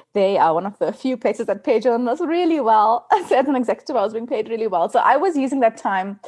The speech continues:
to, I was working and I was saving a lot of my money to launch my business. I was saving and saving and saving. And, um, I, and, and I,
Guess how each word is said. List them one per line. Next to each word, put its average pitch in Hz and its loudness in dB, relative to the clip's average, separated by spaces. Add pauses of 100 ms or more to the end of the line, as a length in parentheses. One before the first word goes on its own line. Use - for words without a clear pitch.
(420)
to, - -2
I 214 6
was 233 2
working 247 0
and 190 -4
I 196 2
was 220 0
saving 240 -4 (220)
a 196 -2
lot 208 0
of 214 -4
my 165 -10
money 165 -6 (220)
to 226 -6
launch 196 -4
my - -10
business. - -16
I - -8
was - -18
saving 208 -2
and 185 -8
saving 151 -8
and 190 -14
saving. - -12 (440)
And, 196 2
um, 180 0 (220)
I, 175 4
and, 220 0
and 196 2
I, 185 2